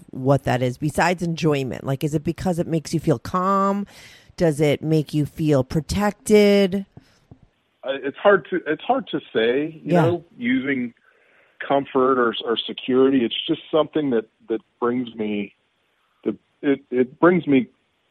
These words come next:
Speaker 2: peace. It brings me calmness. It brings me enjoyment.
Speaker 1: Yeah.
Speaker 2: So it's, it's something that I just, it just, I just enjoy.
Speaker 1: Mm-hmm.
Speaker 2: I don't know. It's hard to describe. I just,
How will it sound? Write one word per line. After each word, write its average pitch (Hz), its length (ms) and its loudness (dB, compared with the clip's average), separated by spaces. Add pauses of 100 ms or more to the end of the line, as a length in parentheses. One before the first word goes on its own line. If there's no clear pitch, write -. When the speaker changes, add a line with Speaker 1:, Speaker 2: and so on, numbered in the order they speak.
(100)
Speaker 2:
peace. 135 300 -2 (100)
It 104 120 -2
brings 113 280 0
me 107 100 0
calmness. 113 640 2
It 92 160 -4
brings 107 280 0
me 110 140 0
enjoyment. 104 760 0 (140)
Speaker 1:
Yeah. 143 280 2 (680)
Speaker 2:
So 110 120 8
it's, 98 160 2 (160)
it's 101 160 -6 (140)
something 117 360 6
that 104 100 8
I 104 60 8
just, 120 240 2 (180)
it 139 220 0
just, - 260 -2 (580)
I - 100 2
just 190 260 4
enjoy. 139 680 4 (320)
Speaker 1:
Mm-hmm. 202 380 0 (400)
Speaker 2:
I 104 80 -4
don't 110 140 4
know. 113 120 6
It's 95 120 -4
hard 104 160 4
to 101 80 0
describe. 104 540 2
I 92 80 2
just, 92 260 -6